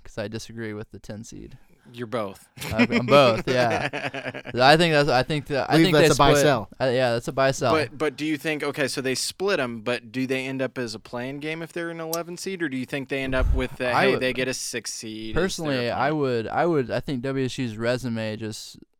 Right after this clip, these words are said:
Speaker 1: begs them to be a first four team 'cause, you know, they don't have that, that marquee win. At least, you know, these bubble teams, they have,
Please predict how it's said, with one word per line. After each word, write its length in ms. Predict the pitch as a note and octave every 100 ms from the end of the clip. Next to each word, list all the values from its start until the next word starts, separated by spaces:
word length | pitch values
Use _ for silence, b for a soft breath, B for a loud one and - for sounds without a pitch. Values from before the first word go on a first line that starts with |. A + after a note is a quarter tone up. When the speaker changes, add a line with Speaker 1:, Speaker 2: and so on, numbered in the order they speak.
| -
Speaker 1:
begs 520 | A#2 A2+ B2 B2 -
them 200 | B2 A2+
to 140 | -
be 340 | A2 A#2+ A#2+ A2
a 140 | G#2
first 340 | - A#2 A2 -
four 220 | G#2+ G2+
team 360 | - G2+ F#2 A2+
'cause, 340 | G2+ F#2+ -
you 60 | G2+
know, 280 | F2+ D#2+ - - _ _ _
they 140 | - A#2
don't 240 | C#3 C#3
have 240 | C#3+ C3+ A#2+
that, 320 | A#2+ A#2 G2+
that 180 | A2+ G2+
marquee 420 | A#2+ B2 - A#2
win. 220 | A2+ A2
At 60 | A2
least, 340 | C#3 D3+ -
you 80 | C3
know, 140 | B2+
these 160 | A#2+ A2+
bubble 300 | B2 B2 A#2+
teams, 520 | - B2+ A#2+ A#2 A2
they 120 | A2+
have, 480 | A2+ C3 B2+ B2 A2+